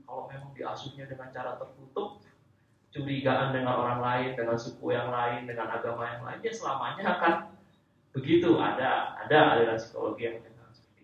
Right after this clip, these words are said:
itu, gitu kan. Tapi melalui, eh, mini research ini ditemukan bahwa tidak ada korelasinya. Kadang-kadang tidak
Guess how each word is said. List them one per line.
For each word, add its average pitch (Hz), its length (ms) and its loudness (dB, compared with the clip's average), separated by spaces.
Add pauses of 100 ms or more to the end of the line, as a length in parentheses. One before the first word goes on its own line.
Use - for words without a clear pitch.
itu, - 160 -20
gitu - 320 -20
kan. - 160 -20 (320)
Tapi - 240 -4
melalui, 117 420 2 (680)
eh, - 320 -14 (640)
mini 127 400 -6
research - 320 -6
ini 113 400 -6 (640)
ditemukan 113 640 -6
bahwa 120 640 -4
tidak 113 240 -4
ada - 140 -6 (180)
korelasinya. - 560 -16 (800)
Kadang-kadang 120 400 -4
tidak 113 180 0